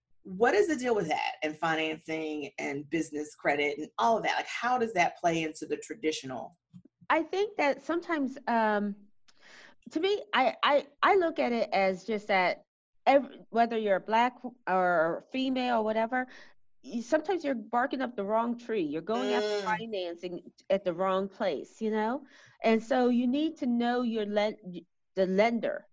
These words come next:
Speaker 2: you know, you have to go for a lender that has a taste for you. Just like I, there's, like, a couple of S B A banks that all of my good credit clients go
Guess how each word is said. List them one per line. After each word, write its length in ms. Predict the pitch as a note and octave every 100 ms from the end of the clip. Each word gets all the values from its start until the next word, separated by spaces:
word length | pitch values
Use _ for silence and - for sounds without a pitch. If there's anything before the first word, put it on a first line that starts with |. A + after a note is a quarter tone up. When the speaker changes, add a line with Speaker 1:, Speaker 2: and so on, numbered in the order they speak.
| -
Speaker 2:
you 120 | G3
know, 140 | G3
you 160 | F#3+ A#3
have 240 | A#3+ C#4 C#4+
to 60 |
go 200 | B3 B3
for 180 | B3 A3+
a 60 | G3+
lender 340 | G3+ G3 G3+
that 160 | F#3+ -
has 240 | F#3 F3+
a 60 | D#3+
taste 420 | - F3 C#3+ - _
for 160 | - -
you. 100 | - - - - -
Just 180 | C#4+ -
like 220 | C#4 C4+
I, 260 | B3 A#3 - _ -
there's, 320 | G#3+ G3+ G#3 -
like, 280 | G3 E3 _ _ _ _
a 60 | G3
couple 320 | B3 A#3+ C4
of 60 | -
S 120 | A3+ A#3+
B 80 | A#3+
A 100 | A#3
banks 360 | A#3 G#3+ A3+ -
that 160 | G3+ -
all 180 | G3+ A3+
of 80 | B3+
my 120 | A3+
good 260 | G#3 G#3+ G#3
credit 300 | A3+ G#3+ G#3
clients 420 | G#3+ G#3 G#3+ G#3
go 220 | G#3 G#3